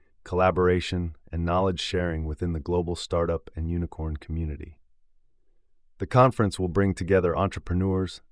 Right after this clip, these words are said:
investors, and industry leaders for an immersive experience. The first day will kick off with a leaders panel discussing emerging Industry four point oh in twenty twenty-four,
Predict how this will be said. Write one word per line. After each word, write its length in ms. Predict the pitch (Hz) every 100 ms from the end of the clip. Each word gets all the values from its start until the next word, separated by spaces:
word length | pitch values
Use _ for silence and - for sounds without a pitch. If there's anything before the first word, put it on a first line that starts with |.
| -
investors, 800 | - 85 95 92 - 85 78 - - 90
and 140 | 87
industry 460 | 101 101 - 95 87
leaders 420 | 90 82 76 -
for 220 | - 82
an 80 | 78
immersive 480 | 82 95 90 85 76
experience. 800 | - - 82 78 - - - - _ _ _ _ _ _ _ _ -
The 80 | -
first 320 | 123 120 -
day 160 | 107 101
will 120 | 92
kick 280 | - 104 98
off 240 | 95 -
with 120 | 85
a 40 | 82
leaders 400 | 95 98 92 -
panel 500 | 85 82 80 71 - -
discussing 560 | 82 - 92 - 87
emerging 500 | 82 90 95 90 92
Industry 440 | - 90 87 - 85
four 280 | - 92 92
point 320 | 95 90 80
oh 360 | 82 80 73 -
in 140 | 78
twenty 280 | - 90 87
twenty-four, 720 | - 85 85 - 80 73 71